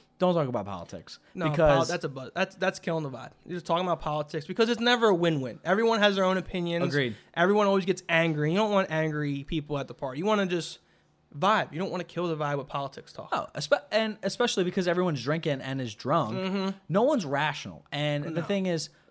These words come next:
Speaker 1: one, they're not rational, or two, they won't remember the conversation anyway. So it's pointless. You're not gonna change their mind then and there. So, like, stay away from it.
Speaker 2: And then especially one last thing on this is that when people get hammered and get smacked up like we are tonight a
Speaker 1: Smacked
Speaker 2: little
Speaker 1: up,
Speaker 2: bit,
Speaker 1: baby.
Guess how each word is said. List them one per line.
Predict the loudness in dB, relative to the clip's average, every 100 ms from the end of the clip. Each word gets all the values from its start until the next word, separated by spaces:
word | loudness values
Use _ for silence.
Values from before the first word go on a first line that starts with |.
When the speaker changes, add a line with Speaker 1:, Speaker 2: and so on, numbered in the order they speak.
| _
Speaker 1:
one, | 0 4 2 0
they're | -4 0
not | 0 0
rational, | 0 0 -2 -6 -4
or | -4
two, | -2 2
they | 4
won't | 4 2
remember | 2 0 -2
the | -2
conversation | -2 -2 -2 -4 -4 -8
anyway. | -6 -2 -2 -4
So | -4 0 0 0 -6 _ -4
it's | -4
pointless. | 0 0 2 0 0
You're | 0
not | 0 0
gonna | 0
change | -2 -2 0
their |
mind | 0 0 0 -2
then | -2
and | -2 -4
there. | -2 -2 -4 -10 _ _ -6
So, | -2 0
like, | -2 -6
stay | -10 -6
away | -4 -6
from | -2 2
it. |
Speaker 2:
And | 4
then | 4
especially | 2 0 -2 -4 -4 -4
one | -4 0
last | 0 0
thing | -2 0
on | 0
this | 0 -2
is | 2
that | 2 0
when | -4
people | -4 -4
get | -2 -2
hammered | 4 4 4 -2 -6
and | -6 -6
get | -6
smacked | -4 -4 -4 -4
up | -4 -4
like | -8
we | -4
are | -4 -4
tonight | -8 -6 -4
a | -4
Speaker 1:
Smacked | -2 -2 2
Speaker 2:
little |
Speaker 1:
up, | 0
Speaker 2:
bit, | 0
Speaker 1:
baby. | -8